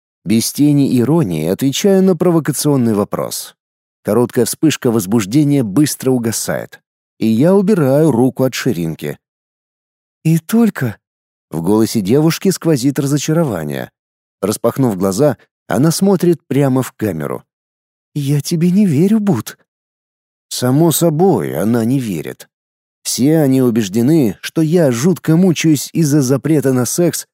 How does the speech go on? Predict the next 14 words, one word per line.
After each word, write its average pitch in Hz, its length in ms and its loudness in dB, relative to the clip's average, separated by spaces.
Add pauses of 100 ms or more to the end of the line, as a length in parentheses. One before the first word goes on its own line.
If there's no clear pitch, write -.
(140)
с - 140 -4
элитными 147 440 0
пчёлками, 95 640 -2 (360)
и 101 160 0
всё 175 320 2
свободное 131 580 0
время 107 360 0
трачу 180 540 2
на 165 140 2
стирание 156 600 2
ладони 139 580 2
о 135 60 0
свой 123 280 -2
член, 131 460 -2